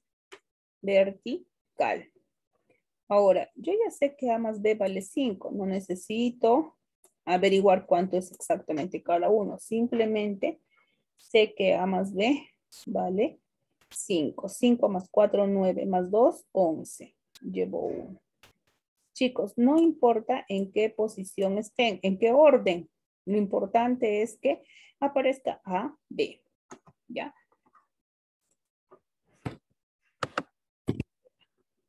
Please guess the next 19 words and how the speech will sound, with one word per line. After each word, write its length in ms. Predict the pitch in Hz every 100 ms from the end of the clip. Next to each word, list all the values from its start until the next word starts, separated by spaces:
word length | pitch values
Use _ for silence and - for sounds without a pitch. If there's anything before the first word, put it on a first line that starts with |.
| _ _
Entonces, 840 | 196 185 165 180 - 190 - - _ _ _ _ _ _ _ -
cinco 440 | - 254 233 208
más 200 | 202 -
cuatro, 340 | - 262 247
nueve 320 | 233 202 190 190
más 240 | 190 196
dos, 300 | 233 302 -
once. 400 | 214 208 196 190
Llevo 320 | 190 190 196
uno. 460 | 220 233 202 190 - -
Tres 460 | 208 214 220 - - -
más 240 | 196 196
uno 220 | 247 247
que 60 | 247
he 40 |
llevado, 440 | 220 214 226 226 _
cuatro. 440 | 202 202 185 180 180
Más 260 | 180 180
dos, 460 | 196 240 392 -